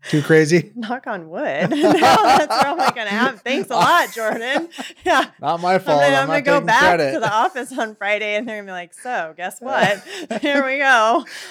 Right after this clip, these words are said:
Speaker 1: Okay,
Speaker 2: Yeah.
Speaker 1: well, the other side of it then, because maybe that's, it's less, uh,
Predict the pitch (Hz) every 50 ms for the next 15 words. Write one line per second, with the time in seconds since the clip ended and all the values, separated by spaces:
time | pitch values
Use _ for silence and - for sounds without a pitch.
0 | - - 233 233 220 233 208 196 196 196 202 208 208 220 214 - - 190 180 175
1 | 165 143 139 123 - 135 127 123 113 117 127 139 135 160 165 160 151 156 151 151
2 | 147 - - 165 139 139 - 151 147 139 143 135 - - - 147